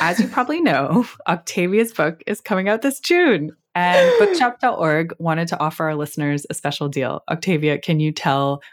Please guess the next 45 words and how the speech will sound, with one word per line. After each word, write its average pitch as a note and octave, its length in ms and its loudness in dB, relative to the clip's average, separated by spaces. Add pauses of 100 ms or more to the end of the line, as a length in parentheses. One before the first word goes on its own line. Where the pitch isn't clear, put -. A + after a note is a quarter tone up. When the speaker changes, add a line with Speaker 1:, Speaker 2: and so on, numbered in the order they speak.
(120)
Speaker 1:
our D3 80 2
listeners C3+ 380 -2
a - 40 -6
little - 180 -2
bit - 120 -6
more - 160 -4
about - 300 -4
it? - 100 -10 (540)
Speaker 2:
I F#3+ 160 4
can. F#3 880 0
Um, F#3 400 2 (140)
it's F#3+ 200 -4
a F#3+ 80 0
really, G#3+ 500 4
really F#3+ 360 2
wonderful E3+ 480 2
thing, E3 340 2
and D#3+ 220 0
I D#3 60 4
am D#3+ 260 2
so G3 580 2
happy E3 520 0
to - 140 -2
announce D3+ 440 0
that - 100 0
This D#3+ 240 -2
Ragged D#3 300 0
Grace D3 320 2
has D#3+ 120 -4
been E3+ 200 0
selected D#3 560 0
as D#3 240 -2
the F3+ 80 0
bookshop - 500 0
dot D3+ 240 2
org D3+ 320 2
Book D#3+ 160 -2
of E3 140 -6
the D#3 80 0
Month C#3+ 420 -4 (380)
for A3+ 120 0
June, C4 460 4
which G3+ 180 2
is B3 140 2
insane. D#4 800 4